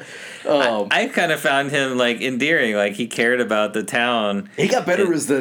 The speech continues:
Speaker 1: as,
Speaker 2: Yeah, the
Speaker 1: as
Speaker 2: first part,
Speaker 1: the rest
Speaker 2: yeah,
Speaker 1: of the show
Speaker 2: then,
Speaker 1: got,
Speaker 2: yeah.
Speaker 1: yeah.
Speaker 2: Then he got re-, they, he got a lot better. And,
Speaker 1: Yeah.
Speaker 2: like, he's, like, looking out, like,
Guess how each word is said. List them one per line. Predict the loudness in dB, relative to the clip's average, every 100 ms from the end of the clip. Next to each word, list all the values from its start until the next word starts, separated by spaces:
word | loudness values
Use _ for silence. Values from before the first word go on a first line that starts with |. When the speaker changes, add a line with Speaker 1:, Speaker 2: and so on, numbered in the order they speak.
| 0
Speaker 1:
as, | 0 0
Speaker 2:
Yeah, | 0 0
the | 2 2
Speaker 1:
as | 2
Speaker 2:
first | 0 0 2
part, | 2
Speaker 1:
the | 4
rest | 2
Speaker 2:
yeah, | 2
Speaker 1:
of | 2
the |
show | 2
Speaker 2:
then, | 2
Speaker 1:
got, | 0 -2 2
Speaker 2:
yeah. | 2
Speaker 1:
yeah. | 2 -2 -4
Speaker 2:
Then | -2 0
he | 2
got | 0
re-, | 0 -2 -2
they, | -2 0
he | -2 -4 -4
got | -2
a | -2
lot | -4
better. | -6 -6 -4
And, | -2
Speaker 1:
Yeah. | 0
Speaker 2:
like, | 0
he's, | -2 -2
like, | -2 -2
looking | -2 -4 -2 -2
out, | 0 0 -2
like, | -4 -4